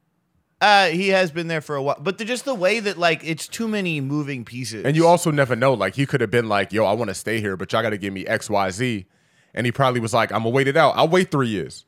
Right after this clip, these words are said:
Speaker 2: Give me X, Y, Z. I'll wait."
Speaker 1: Yeah.
Speaker 2: And he probably really did wait. And then he was just like, "Yo, it's been three years. What's up?"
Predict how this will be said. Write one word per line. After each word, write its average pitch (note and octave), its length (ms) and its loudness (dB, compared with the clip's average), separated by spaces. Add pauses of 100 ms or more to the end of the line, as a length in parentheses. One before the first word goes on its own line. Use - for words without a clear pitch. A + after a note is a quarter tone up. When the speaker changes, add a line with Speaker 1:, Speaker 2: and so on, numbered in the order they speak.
(120)
Speaker 2:
Give C#3+ 120 0
me D#3+ 140 4
X, D3+ 180 2
Y, D#3 200 4
Z. C3 280 -2
I'll B2 160 2
wait." C3 220 0 (400)
Speaker 1:
Yeah. C#3+ 160 -4
Speaker 2:
And C3 60 2
he C#3+ 80 4
probably E3+ 260 4
really F#3 220 4
did G#3 180 2
wait. A2 240 0
And B2+ 100 -2
then D3+ 140 2
he D#3+ 80 4
was D3+ 140 0
just D3+ 160 -6
like, D3+ 160 2
"Yo, C3 420 4
it's D3 120 2
been D#3+ 120 2
three D#3+ 200 2
years. E3 260 2
What's D3 180 -4
up?" F#3 300 4